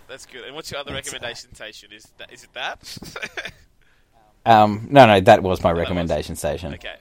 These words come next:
Speaker 2: Oh, I was just saying,
Speaker 1: If
Speaker 2: like,
Speaker 1: you're at a tiki
Speaker 2: I'm
Speaker 1: bar.
Speaker 2: not recommending Mai Tais. Like, everyone should know Mai Tais.
Speaker 1: Yeah.
Speaker 2: But,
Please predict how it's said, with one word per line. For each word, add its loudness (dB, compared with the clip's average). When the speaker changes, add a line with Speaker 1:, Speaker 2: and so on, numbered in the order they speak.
Speaker 2:
Oh, 8
I 10
was 2
just -2
saying, 0
Speaker 1:
If -4
Speaker 2:
like, -2
Speaker 1:
you're -16
at -20
a -20
tiki -20
Speaker 2:
I'm 2
Speaker 1:
bar. 0
Speaker 2:
not -2
recommending -2
Mai 0
Tais. -2
Like, -6
everyone -4
should -12
know -4
Mai -4
Tais. -4
Speaker 1:
Yeah. -20
Speaker 2:
But, 2